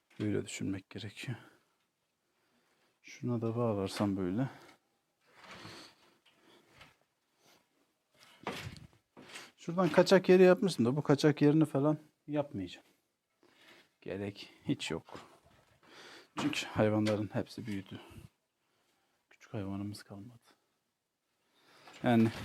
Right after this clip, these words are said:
bir tane küçük hayvan var, onu da almayacağım zaten içeriye. O orada ka-, anasının yanında kalacak.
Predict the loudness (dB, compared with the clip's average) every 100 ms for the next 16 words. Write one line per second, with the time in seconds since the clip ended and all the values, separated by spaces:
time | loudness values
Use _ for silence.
0 | 2 4 8 8 8 4 -2 -12 -14 -16
1 | -16 -20 -16 -2 6 6 8 6 6 6
2 | 4 2 -2 -6 -10 -8 -8 -6 -6 -6
3 | -6 -8 -16 -18 -18 -20 -20 -20 -14 -4
4 | 2 4 4 4 2 -2 -4 -10 -4 -2
5 | 0 4 4 4 4 4 2 0 -2 -6
6 | -8 -18